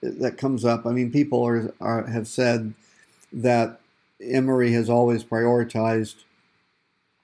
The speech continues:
doing well in Europe and in knockout competitions over the league. So I think that's a question for us, too, is right now we're obviously gonna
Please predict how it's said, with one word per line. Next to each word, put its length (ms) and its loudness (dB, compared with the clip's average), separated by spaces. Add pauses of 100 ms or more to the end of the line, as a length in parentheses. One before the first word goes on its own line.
(160)
doing 340 2
well 320 4
in 120 -2
Europe 360 -2
and 120 -2
in 140 -2
knockout 440 -2
competitions 760 -6
over 300 -2
the 120 -6
league. 460 0 (480)
So 800 4
I 80 -2
think 200 -2
that's 180 0
a 40 -10
question 480 -4
for 160 -4
us, 300 -2
too, 400 0
is 280 -4 (120)
right 260 0
now 280 0
we're 220 -2
obviously 420 -4
gonna 240 -4